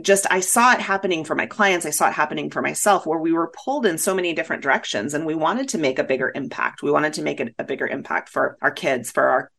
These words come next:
clients, for our community, whatever it was, but we were just doing a million things. And so that was really when I realized that what I had been doing in my business coaching for ten years, that I really wanted to kind of bring that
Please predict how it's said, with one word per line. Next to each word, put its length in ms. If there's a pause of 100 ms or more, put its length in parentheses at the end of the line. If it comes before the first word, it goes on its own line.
clients, 540
for 140
our 160
community, 440
whatever 320
it 120
was, 260
but 240
we 160
were 80
just 240
doing 540
a 60
million 360
things. 400
And 180
so 120
that 260
was 180
really 240
when 160
I 560
realized 800
that 260 (200)
what 180
I 160
had 200
been 160
doing 300
in 120
my 120
business 560
coaching 640
for 520
ten 280
years, 600
that 80
I 60
really 400
wanted 320
to 100
kind 220
of 120
bring 440
that 260